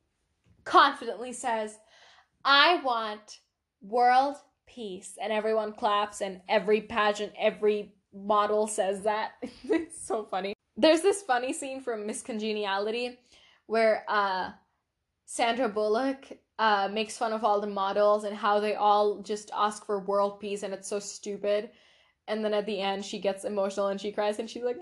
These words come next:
"I do want world peace as well." <laughs> It's so funny.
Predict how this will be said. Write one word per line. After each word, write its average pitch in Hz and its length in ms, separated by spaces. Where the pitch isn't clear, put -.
"I 508 200
do 359 200
want 480 420
world 440 460
peace 427 300
as 392 160
well." 427 720
<laughs> - 40
It's 440 400
so - 280
funny. 202 500